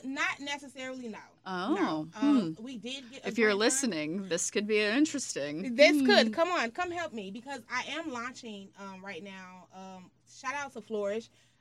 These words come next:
Speaker 1: I did, uh, get a grant from them, a ten thousand dollar grant that helped
Speaker 2: Love it.
Speaker 1: us get, um,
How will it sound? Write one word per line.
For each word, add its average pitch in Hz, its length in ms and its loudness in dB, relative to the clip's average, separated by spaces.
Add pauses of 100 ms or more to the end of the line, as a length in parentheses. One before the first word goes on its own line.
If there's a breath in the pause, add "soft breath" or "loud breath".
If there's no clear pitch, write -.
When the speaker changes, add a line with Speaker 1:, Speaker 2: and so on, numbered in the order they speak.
Speaker 1:
I 220 100 -4
did, 226 300 2
uh, 214 160 -4
get 208 200 -4
a 208 40 -4
grant 202 320 -8
from 214 140 -12
them, 196 140 -8
a 190 40 -12
ten 220 160 -10
thousand 196 280 -12
dollar 190 180 -8
grant 185 340 -16
that - 60 -20
helped 165 120 -12
Speaker 2:
Love 165 220 -2
it. 196 220 0
Speaker 1:
us - 80 -20
get, 196 360 -4
um, 180 480 -12